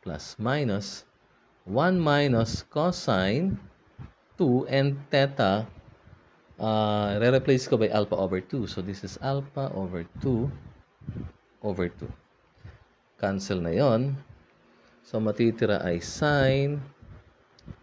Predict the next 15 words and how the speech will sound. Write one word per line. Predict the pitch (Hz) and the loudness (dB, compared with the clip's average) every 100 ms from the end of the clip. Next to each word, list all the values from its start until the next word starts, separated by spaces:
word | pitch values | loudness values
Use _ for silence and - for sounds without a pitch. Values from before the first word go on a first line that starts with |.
| _ | _
alpha | 127 156 170 170 | 2 4 2 2
over | 120 117 107 98 | 0 2 2 -2
two | - 110 92 110 - - - _ _ _ _ _ _ _ - | -2 -2 -2 -4 -8 -16 -18 _ _ _ _ _ _ _ -14
is | 120 - | -12 -4
equal | 117 110 107 95 98 - | -4 0 0 0 -2 -2
to, | 120 95 135 139 - _ _ _ _ _ _ _ _ _ _ - | 0 0 -2 -6 -14 _ _ _ _ _ _ _ _ _ _ -12
uh-huh, | 85 82 82 82 120 139 - - _ _ _ _ _ - - - - _ - | -8 -8 -8 -6 -6 -6 -10 -20 _ _ _ _ _ -4 -4 -4 -12 _ -10
one | 98 110 110 110 165 180 | 0 2 4 4 2 2
minus | 135 117 117 104 101 101 - - - _ - | 2 4 2 2 0 -2 -8 -12 -20 _ 2
alpha, | 139 131 - - | 4 4 0 -2
uh, | 104 | -2
cosine | 95 160 175 147 139 | 0 -2 0 -2 0
alpha | 101 95 - - 76 - - - - - _ _ _ _ _ _ _ _ _ _ - _ - - - - _ _ _ _ - - - - - - - _ _ - - - - - - | 0 0 0 -6 -8 -10 -12 -14 -14 -18 _ _ _ _ _ _ _ _ _ _ -20 _ -20 -16 -16 -16 _ _ _ _ -14 -14 -12 -8 -6 -8 -14 _ _ -20 -14 -10 -10 -10 -6
over | 95 92 85 | -4 0 -2
two | 73 123 113 127 | -2 -2 0 -2